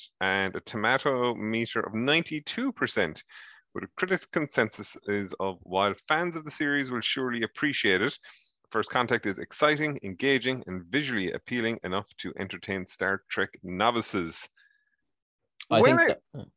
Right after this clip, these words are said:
Speaker 1: Go on, sorry.
Speaker 2: I was gonna say, I think that is probably as close to the perfect review for First Contact as we'll get. There's enough there for legacy fans and enough there for, like, ah, you could,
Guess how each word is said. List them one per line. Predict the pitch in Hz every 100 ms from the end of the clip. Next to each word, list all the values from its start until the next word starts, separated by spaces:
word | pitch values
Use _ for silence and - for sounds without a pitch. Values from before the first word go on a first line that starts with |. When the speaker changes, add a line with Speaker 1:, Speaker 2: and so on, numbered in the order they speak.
| _ -
Speaker 1:
Go | 151
on, | 208 220
sorry. | - 240
Speaker 2:
I | 233 - - -
was | 110
gonna | 123
say, | 110
I | 90 110
think | 131 113
that | 113 110
is | 107 98 - - -
probably | 143 135 147 151 131 117 110 110 104 98 85 _ _ -
as | 92 98 -
close | - 110 107
to | 101
the | 92
perfect | 104 95 90
review | 87 90 87 73 - _ _ -
for | 101 87 76
First | - 82
Contact | - 80 - 78
as | 73
we'll | 73
get. | - 76 - - - -
There's | 95
enough | 101 123 -
there | 101 98
for | - 95 90 82
legacy | 110 123 110 104
fans | 104 101 101 95
and | - 101
enough | 98 -
there | 85
for, | 85 95
like, | 90 90 - _ _ _ -
ah, | 196 220 208
you | 147 - 143
could, | 143 123